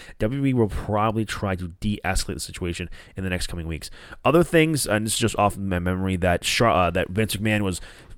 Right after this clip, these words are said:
uh, was upset with Charlotte because he didn't, uh, she didn't approach him to talk about the situation.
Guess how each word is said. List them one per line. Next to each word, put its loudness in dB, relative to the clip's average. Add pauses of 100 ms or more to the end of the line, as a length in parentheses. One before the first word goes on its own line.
(160)
uh, 4 (220)
was 0
upset 2
with -2
Charlotte 2
because 2
he 2
didn't, -2
uh, 0
she 0
didn't 2
approach 2
him 2
to -12
talk 4
about 2
the -4
situation. 2